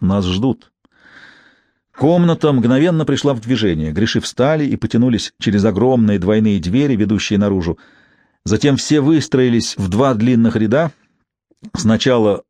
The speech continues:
субстанциалы, затем эфириалы и, наконец, корпориалы. Высшие по рангу греши заходят в тронный зал последними.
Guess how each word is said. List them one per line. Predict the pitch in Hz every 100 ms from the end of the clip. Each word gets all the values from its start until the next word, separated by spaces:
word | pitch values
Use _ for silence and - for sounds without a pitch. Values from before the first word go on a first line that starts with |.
| _
субстанциалы, | - 117 - 107 92 98 110 135 135 135
затем | 98 - 117 107
эфириалы | 104 107 98 104 143 143
и, | 110
наконец, | 104 92 110 127 - - -
корпориалы. | 110 - 110 101 82 - - _ _ _ _ _ _ _
Высшие | 90 113 147 - 131
по | 127
рангу | 135 131 117
греши | 110 113 - 120 117 - - - - _
заходят | 87 107 - 135 131
в | -
тронный | 117 120 113
зал | 98 135
последними. | 120 113 107 90 71 -